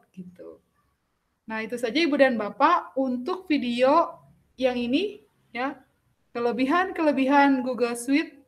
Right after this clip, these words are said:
yang bisa kita manfaatkan untuk pembelajaran jarak jauh via daring. Di video selanjutnya kita akan membuat atau kita akan berlatih sama-sama praktek bagaimana menyimpan dan mengelola file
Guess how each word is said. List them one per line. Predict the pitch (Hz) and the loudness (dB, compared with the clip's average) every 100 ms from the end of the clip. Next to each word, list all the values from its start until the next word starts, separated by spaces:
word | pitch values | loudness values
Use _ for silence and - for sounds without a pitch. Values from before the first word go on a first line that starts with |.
| - | -8
yang | 240 254 247 | -2 -2 2
bisa | 302 - 403 | 0 0 -4
kita | 403 330 311 | -4 -4 0
manfaatkan | 277 277 277 240 226 - 285 302 311 302 | 2 2 0 -2 -4 -4 2 4 4 0
untuk | 247 233 233 302 311 | -6 -8 -6 -6 -6
pembelajaran | - 254 233 226 220 220 226 262 311 - _ _ | -6 -4 -2 -4 -4 -4 0 0 -2 -8 _ _
jarak | 240 233 233 233 240 | -2 0 0 -4 -6
jauh | 226 226 240 | -4 -4 -6
via | 226 220 | -8 -4
daring. | 208 208 196 190 190 - - _ | -4 -6 -6 -10 -12 -20 -20 _
Di | 240 | -10
video | 240 240 269 | -6 -2 0
selanjutnya | 269 247 247 330 | 0 -4 -2 -4
kita | 339 269 269 | -4 -4 -2
akan | 233 233 - 294 349 - _ _ _ _ | -4 -6 -4 -4 -4 -8 _ _ _ _
membuat | 254 247 240 240 247 277 330 | -6 -4 -2 -2 2 2 2
atau | 240 247 269 | -4 -6 -6
kita | 262 269 247 | -6 -6 -4
akan | 262 285 302 _ _ - | -2 -4 -4 _ _ -10
berlatih | 233 254 254 214 202 359 - | -4 -2 -2 -2 -2 -2 -2
sama-sama | 294 247 247 240 233 240 | -2 -2 -2 -2 -2 -4
praktek | 247 220 - - 320 - | -2 -4 -4 -4 -4 -4
bagaimana | 247 220 247 220 202 214 277 320 320 - _ - | -6 -4 -4 -6 -6 0 2 2 -2 -14 _ -8
menyimpan | 240 233 240 226 240 311 285 | -4 -2 -2 -4 0 2 4
dan | 262 240 | 2 2
mengelola | 240 240 233 226 220 - | -4 -4 -4 -2 -4 -4
file | 233 262 349 415 | 0 0 0 -4